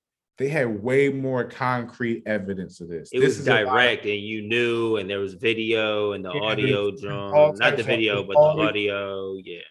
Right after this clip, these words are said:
Speaker 1: audio, there's paper trails of him and, and renting spaces and all that. The Sarver situation is coming from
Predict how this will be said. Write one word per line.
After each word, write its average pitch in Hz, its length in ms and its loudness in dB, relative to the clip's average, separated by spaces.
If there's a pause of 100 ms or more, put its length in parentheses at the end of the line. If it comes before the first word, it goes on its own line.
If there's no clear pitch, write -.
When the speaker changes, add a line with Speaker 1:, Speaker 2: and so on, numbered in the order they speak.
Speaker 1:
audio, 147 560 6
there's 131 180 4
paper 139 380 -2
trails 135 440 0
of 107 140 -6
him 135 340 -2
and, 107 200 -2
and 101 240 -2
renting 131 360 -2
spaces 135 580 0
and 127 120 -4
all 127 200 0
that. 127 360 2
The 107 60 -4
Sarver 151 480 2
situation 127 720 -4
is 107 100 -6
coming 117 380 -6
from 104 560 -6